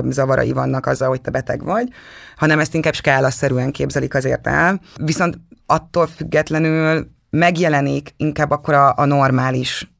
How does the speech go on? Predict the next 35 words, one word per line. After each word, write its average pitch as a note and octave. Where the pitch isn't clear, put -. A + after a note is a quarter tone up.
fogalma, B2+
hogy, C3
hogy D3
mi F3
az, D#3
ami C#3+
normális, F3
és D3
mi D#3
az, C#3
ami C3+
ezen C3
túllép. B2
És, C#3+
ö, D3+
és C3+
valóban D3
én B2
ezt C3+
úgy, C3
ö, C3
nem C3
tudom, C3+
ö, C3
úgy C#3+
fordítanám C#3+
le C#3+
ezt C3+
a C#3
példát, B2+
amit C3
te C3+
mondasz, C3
hogy, C3+
ö, C3+